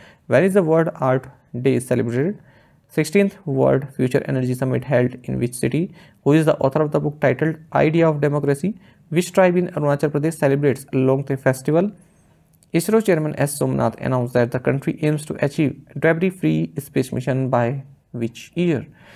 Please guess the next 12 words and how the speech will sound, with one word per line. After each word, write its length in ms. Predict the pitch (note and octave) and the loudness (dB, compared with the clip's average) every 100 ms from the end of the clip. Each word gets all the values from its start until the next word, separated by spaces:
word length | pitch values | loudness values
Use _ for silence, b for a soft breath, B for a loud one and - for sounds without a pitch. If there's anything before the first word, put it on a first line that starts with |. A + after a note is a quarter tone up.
| B B | B B
तो 80 | C3 | -2
इन 80 | C3 | 0
पांचों 300 | C3 B2+ E3+ | 0 -2 0
क्वेश्चंस 400 | C#3+ - E3+ E3 | -2 -2 -4 -4
के 100 | C3+ | -4
आंसर 220 | A2+ A#2+ | -4 -4
आपको 280 | A#2 - B2 | -6 -6 -6
कमेंट 300 | B2+ A#2 A#2 | -4 -4 -4
बॉक्स 220 | A#2+ - | -6 -6
में 80 | A2+ | -4
देने 200 | A2+ C3+ | -2 -2
हैं। 280 | E3 F#3 | -4 -10